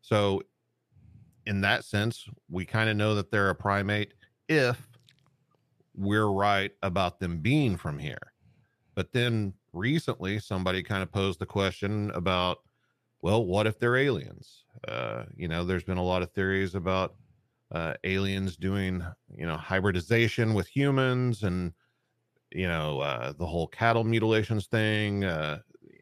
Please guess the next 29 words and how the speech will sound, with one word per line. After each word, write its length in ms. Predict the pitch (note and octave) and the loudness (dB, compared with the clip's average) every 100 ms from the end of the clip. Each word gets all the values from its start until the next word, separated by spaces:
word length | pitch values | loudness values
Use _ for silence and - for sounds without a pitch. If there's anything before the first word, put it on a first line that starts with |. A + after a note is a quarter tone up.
| _ _ - - - | _ _ -20 -16 -16
some 300 | - G#2 G2 | -8 -4 -2
kinda 240 | G#2 G2+ | 0 0
experiments 540 | F2+ - A#2+ A2+ A2+ A2 | -2 -4 0 2 0 -2
going 320 | A2+ A2 G#2+ | 0 0 0
on. 180 | G#2+ G#2+ | 0 0
Is 140 | F#2 | -2
it 100 | F2 | -4
possible 580 | - G2+ G#2 G2+ G#2+ G2+ | -2 2 2 0 -2 2
that 200 | G2 E2 | 2 0
maybe 320 | E2+ F#2+ F#2+ F#2 | 0 0 0 0
at 100 | - | -2
some 280 | F#2+ G2+ | -2 -2
point 280 | F#2 G2+ E2+ | -2 -4 -2
in 80 | G2 | -4
time, 480 | G2+ G2+ G#2 G2+ F#2+ _ _ _ _ _ - | -2 0 0 -2 -4 _ _ _ _ _ -4
aliens 680 | F#2 G2 G#2 G#2 G#2 G2 - - | -2 0 -2 -2 -4 -4 -8 -20
created 520 | - - G2 G#2 G#2 F#2 | -10 0 2 4 2 2
this 180 | F#2+ | 0
hybrid 500 | - F2+ F#2+ F#2+ G2+ | 0 0 2 2 0
creature 400 | E2+ G#2 G2+ G#2+ | 0 -2 0 2
that 300 | G2+ D#2+ G1+ | 2 2 -2
we 380 | D#2+ E2+ F#2+ G2+ | -4 0 2 0
come 260 | - G2 G2+ | 0 0 2
to 80 | G2+ | 4
know 160 | G#2 | 4
as 100 | G#2+ | 2
Bigfoot 440 | - A#2+ A#2+ G2 - | 2 0 2 0 2
later 340 | E2 C#2+ C#2 | 0 -2 -6
on? 160 | - | -10